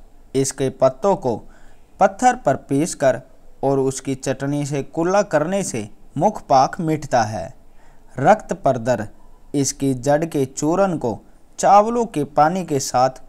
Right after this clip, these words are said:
दो तीन दिन तक देने से रक्त परदर मिटता है। मूत्र संबंधी रोग, मिश्री के साथ इसके पंचांग का क्वाथ पिलाने से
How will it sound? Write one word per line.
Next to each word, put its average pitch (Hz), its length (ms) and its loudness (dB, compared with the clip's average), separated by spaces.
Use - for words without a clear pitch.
दो 147 280 0
तीन 180 300 -4
दिन 135 220 -2
तक 135 260 2
देने 131 400 -2
से 117 260 -6
रक्त 208 360 0
परदर 131 460 0
मिटता 160 440 -2
है। 104 260 -8
मूत्र 226 420 -2
संबंधी 139 680 -2
रोग, 131 460 -2
मिश्री 135 440 -2
के 127 160 -4
साथ 139 340 2
इसके 202 360 -2
पंचांग 165 600 2
का 151 120 2
क्वाथ 143 320 4
पिलाने 135 420 -2
से 110 240 -8